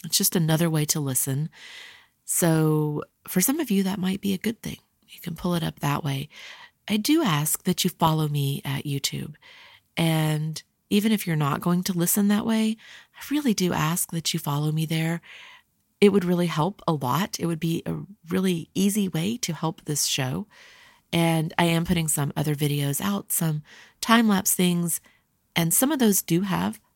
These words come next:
podcast-like narration and audio that go with them. So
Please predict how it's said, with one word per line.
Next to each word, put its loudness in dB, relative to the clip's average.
podcast-like -4
narration 0
and 0
audio 4
that -4
go -2
with -2
them. -6
So 0